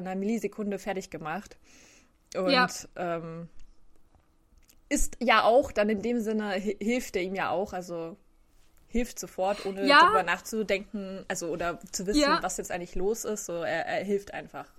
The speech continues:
Speaker 1: ja.
Speaker 2: Ja, und, äh, das anscheinend auch nicht zum ersten Mal, weil Bucky sagt ja auch von wegen, äh, „Ich hab manchmal das Gefühl, dir gefällt es, verprügelt zu werden.“ Also, das ist, kommt anscheinend häufiger vor,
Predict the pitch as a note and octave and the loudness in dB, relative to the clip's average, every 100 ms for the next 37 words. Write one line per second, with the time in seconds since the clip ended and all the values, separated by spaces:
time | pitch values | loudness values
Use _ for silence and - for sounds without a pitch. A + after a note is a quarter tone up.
0 | - D#3+ - - - - - _ _ _ | -20 -18 -18 -20 -20 -20 -20 _ _ _
1 | - - - - - - C4 C#4 - F4 | -20 -20 -20 -20 -16 0 2 2 4 4
2 | F#4+ - D4 D4+ D#4 D4+ A#3+ D4 D4 - | 6 4 4 6 8 4 2 2 2 -2
3 | - - - C#4+ C4+ D#4+ D#4+ C#4+ D4+ E4 | -8 -6 4 4 6 4 4 2 0 0
4 | - B3+ B3 E4 - E4+ D#4+ F4 E4 C#4 | -2 4 4 4 2 6 8 8 6 4
5 | C4+ C4+ C4 D#4+ D#4 C4+ C4 - C#4 C4 | 6 6 6 4 4 4 2 0 2 4
6 | C4+ D4+ C#4 C4+ C4+ C4+ C4+ B3+ B3 B3 | 4 2 -4 -4 -2 -2 -2 -2 0 -2
7 | C4 C#4+ B3+ C4+ C#4 C4+ - C4 C#4+ D4 | -2 0 2 2 2 2 0 2 6 6
8 | B3+ C4+ B3+ D4+ F#4+ D#4 - E4+ F4 - | 4 4 6 6 4 0 2 2 2 2
9 | C4+ C#4+ E4 F4+ C4 B3+ B3 B3+ - - | 2 2 2 0 0 2 2 0 -10 -20
10 | - - - - C4 C4+ C#4 - - F4+ | -20 -20 -20 -10 -2 0 0 -2 0 2
11 | D#4+ C#4 E4+ B3+ C#4 - F4 E4 - E4 | 4 6 4 6 6 8 8 6 6 6